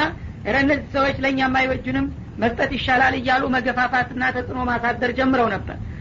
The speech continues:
ኋላ ንጉሱ ገባቸው ይባላል። "እናንተ ከእነዚህ ሰዎች የተቀበላችሁት ነገር አለ መሰለኝ። እኔ እነዚህን አሳልፌ መስጠት አልችልም፣ በሉ ጉቧችሁን መልሱላቸው።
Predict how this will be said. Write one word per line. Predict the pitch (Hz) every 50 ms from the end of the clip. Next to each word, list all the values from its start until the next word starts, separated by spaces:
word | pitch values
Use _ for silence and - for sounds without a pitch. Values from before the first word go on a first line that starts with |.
| - - -
ኋላ | - 202 226 254 269 277
ንጉሱ | 262 262 - 285 - 269 233
ገባቸው | 254 254 240 - - 233 220 - - - 180 175
ይባላል። | 180 170 - - - - - - - - - - - - -
"እናንተ | 185 208 247 277 269 269 247 - - 277 294 302 - - - - - - - -
ከእነዚህ | - 214 247 269 285 285 277 -
ሰዎች | - 294 294 - -
የተቀበላችሁት | 180 170 185 190 311 262 233 247 262 262 254 247 - 269 247 -
ነገር | 262 254 240 247 254 247
አለ | 247 247 240 240 240
መሰለኝ። | 233 220 220 - 214 196 180 165 165 - - -
እኔ | 208 220 269
እነዚህን | 277 269 277 269 247 269 269 277 277 277
አሳልፌ | 262 240 247 254 262 254 254 - 277 277
መስጠት | 262 254 240 - 269 - 262
አልችልም፣ | 240 240 - - 269 294 311 311 - - - - - - - - -
በሉ | - 190 240 269 285 262
ጉቧችሁን | 247 269 233 226 277 262 254 - - 254 262 262 247
መልሱላቸው። | 240 254 262 254 247 254 - 247 240 233 254 240 233 - - 220 185